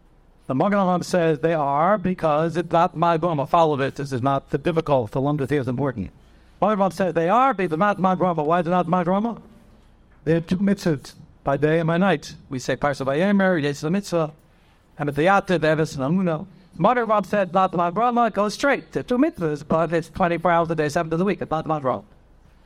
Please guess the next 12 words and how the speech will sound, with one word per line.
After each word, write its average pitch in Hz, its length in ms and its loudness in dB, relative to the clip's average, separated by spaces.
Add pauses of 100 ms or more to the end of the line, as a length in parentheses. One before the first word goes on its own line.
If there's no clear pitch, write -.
(400)
Sha'ar 185 180 0
HaGedaliah 202 520 2
is 160 120 -4
Seilik, 262 400 0
and 196 240 2
he 170 60 -12
says 202 600 2
that 185 420 2 (240)
it's 175 400 -2 (240)
two 247 120 -2
different 190 320 0
mitzvahs, 175 540 -4